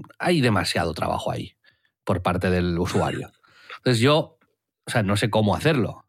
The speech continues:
porque si no, pues, <laughs> eh, ya no estaría en crisis. Pero el, el hecho de imaginarme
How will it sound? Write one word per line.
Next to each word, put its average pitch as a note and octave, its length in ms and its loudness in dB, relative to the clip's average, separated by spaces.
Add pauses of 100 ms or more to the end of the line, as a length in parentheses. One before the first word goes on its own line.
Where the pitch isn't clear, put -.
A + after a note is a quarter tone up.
(100)
porque E2 260 -8
si F#2+ 80 -6
no, G2 160 0
pues, G#2 400 0
<laughs> - 880 -8
eh, F2 500 0 (160)
ya G2 260 2
no F#2+ 160 -4
estaría G2 260 -2
en E2+ 80 -2
crisis. - 420 -2 (360)
Pero A#2 460 2
el, G#2+ 800 4 (360)
el A#2+ 160 4
hecho D#3 180 4
de E3+ 80 6
imaginarme A2+ 720 0